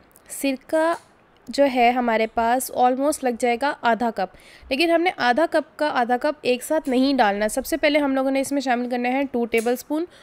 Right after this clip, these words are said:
और बिल्कुल हल्का सा चम्मच चलाना है। हल्का चम्मच चलाने का सिर्फ मकसद ये होगा कि जितना कम हम चम्मच चलाएंगे तो उतनी ही मोटी जो है वो हमारे पास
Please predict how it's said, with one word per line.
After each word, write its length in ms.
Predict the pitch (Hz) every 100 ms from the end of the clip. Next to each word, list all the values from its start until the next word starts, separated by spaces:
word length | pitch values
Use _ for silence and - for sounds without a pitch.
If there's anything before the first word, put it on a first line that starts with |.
| - - -
और 180 | 294 330
बिल्कुल 480 | 262 320 339 381 415
हल्का 320 | 349 277 262
सा 100 | 254
चम्मच 320 | 247 226 208
चलाना 360 | 208 214 196 190
है। 100 | 208 - - - _ -
हल्का 400 | 254 254 349 381
चम्मच 300 | 370 320 320
चलाने 360 | 302 277 285
का 140 | 285 302
सिर्फ 340 | - 330 339
मकसद 340 | 285 262 269 240
ये 120 | 240
होगा 340 | 233 220 226
कि 160 | 247 285
जितना 340 | 262 233 294
कम 280 | 302 262 285
हम 140 | 311 302
चम्मच 300 | 262 233 220
चलाएंगे 420 | 240 214 220 262
तो 180 | 320 -
उतनी 360 | 285 - 302 330
ही 160 | 339 359
मोटी 380 | 269 240 277 285
जो 140 | 311
है 220 | 277 226
वो 100 | 233
हमारे 380 | 262 240 220 214
पास 400 | 220 220 226 269